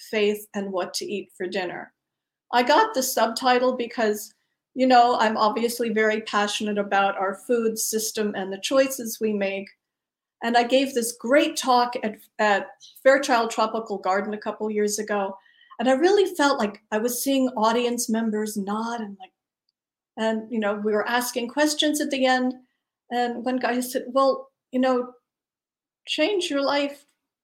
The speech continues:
is all very nice, but what do I eat for dinner?" Uh, and that's really where it always comes back to. Uh, and when I coach people, I went vegan,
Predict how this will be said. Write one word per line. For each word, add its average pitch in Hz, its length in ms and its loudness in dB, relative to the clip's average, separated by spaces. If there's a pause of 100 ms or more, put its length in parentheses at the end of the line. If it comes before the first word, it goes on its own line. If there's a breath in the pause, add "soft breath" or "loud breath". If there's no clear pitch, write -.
(160)
is 254 160 -4
all 294 200 6
very 285 280 2
nice, 339 360 0
but - 260 -2
what 294 140 2
do 392 160 4
I 370 60 2
eat 359 300 4
for 359 120 4
dinner?" 349 480 0 (420 loud breath)
Uh, 285 280 6 (180)
and 285 160 4
that's 427 280 2
really 320 340 4
where 277 240 6
it 262 180 4
always 254 500 4
comes 226 540 -2
back 214 460 0
to. - 520 -6
Uh, 214 320 4
and 226 300 0
when 247 420 2
I 233 400 0 (260)
coach 466 400 2
people, 202 600 -6 (1500)
I 330 180 6
went 330 240 2
vegan, 240 560 0